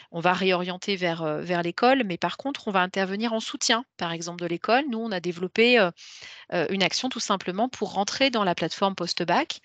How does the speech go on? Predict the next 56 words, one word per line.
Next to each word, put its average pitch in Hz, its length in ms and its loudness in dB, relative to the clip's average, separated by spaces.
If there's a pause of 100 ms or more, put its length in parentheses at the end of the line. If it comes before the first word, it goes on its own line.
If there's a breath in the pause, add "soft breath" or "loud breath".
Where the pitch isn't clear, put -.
(400 loud breath)
Eh 170 80 -2
ben, 208 320 4
heu, 156 260 2
c'est - 140 -6
tout 180 120 -8
bête, 180 260 -2
mais, 175 280 0
heu, 151 260 0
ça - 160 -2
demande 208 240 -2
quand 202 120 0
même 196 180 0
de 190 80 2
la 165 140 2
technicité - 640 -2 (640 loud breath)
et 190 100 6
ça 175 180 4
demande, 208 300 2
heu, 175 280 6
de 165 120 -2
bien 175 200 2
le 302 60 -2
préparer, 247 560 2
le 170 100 -8
moment 165 280 -6
où - 20 -4
vous 175 180 -8
allez 165 160 -4
rentrer, 196 340 -4
votre, 185 180 -6 (100)
vous 175 160 -6
êtes 175 100 -4
peut-être - 340 -6
en 165 40 -10
plein - 180 -2
dedans 220 260 -2
d'ailleurs, 196 300 -2
je - 120 -4
crois - 180 -4
que - 60 -12
c'est - 120 -6
la 170 100 -2
période. 170 360 -2 (680 loud breath)
Heu, 180 280 4
voilà, 202 280 2
ça 190 140 -6
demande 214 240 -6
quand 214 140 -2
même 240 240 0
de, 170 540 -2 (140)
de, 165 240 -4
d'être - 280 -8
un 226 40 -4
peu 247 120 -4
prêt, 233 460 0
heu, 156 420 -4